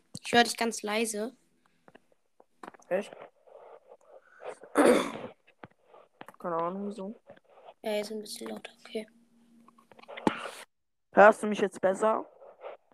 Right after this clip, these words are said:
Speaker 1: Ja, jetzt hör ich dich besser.
Speaker 2: Okay. Geil.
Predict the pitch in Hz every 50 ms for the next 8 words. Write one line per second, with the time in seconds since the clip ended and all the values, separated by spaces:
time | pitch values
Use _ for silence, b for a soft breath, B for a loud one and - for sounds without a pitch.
0 | _ - - 233 226 220 214 214 208 208 - - 214 208 - - - - 208 202
1 | - 214 208 202 202 - _ _ _ _ _ _ _ - - - - - - 220
2 | 196 196 214 _ _ _ _ _ _ - - _ - - _ - 185 180 180 185
3 | 190 196 - 214